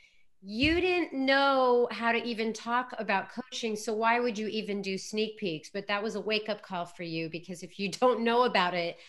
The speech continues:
then you should figure that one out. So that was a really key piece for you. Um, plus using the Success Club activity tracker. Again, it's saying you're all in, checking off boxes,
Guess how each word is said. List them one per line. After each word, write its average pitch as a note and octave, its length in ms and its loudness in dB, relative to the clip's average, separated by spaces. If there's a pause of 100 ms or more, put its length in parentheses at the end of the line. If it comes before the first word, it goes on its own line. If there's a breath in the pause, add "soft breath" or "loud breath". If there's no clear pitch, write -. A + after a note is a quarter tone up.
(160 loud breath)
then G3+ 420 2
you F#3+ 220 0
should F3 480 -2
figure F3+ 540 -2
that E3 280 0
one D3+ 280 -8
out. D#3+ 400 -6
So G3 160 -6
that F#3 200 0
was G3+ 200 -4
a F#3 100 -4
really G3+ 380 0
key F3+ 520 -6
piece F3 300 -8
for F3+ 120 -8
you. D3 280 -4 (440 loud breath)
Um, G3+ 260 2
plus B3+ 320 0
using G#3+ 320 0
the F#3+ 80 0
Success F#3+ 400 -6
Club G3 200 -8
activity F#3+ 560 -2
tracker. D3+ 520 -6
Again, F3+ 640 0
it's F#3 260 -4
saying A3 340 -2
you're G3+ 200 -2
all F3+ 220 0
in, F3+ 380 -4
checking G3 380 -4
off F3 240 -6
boxes, D#3+ 640 -4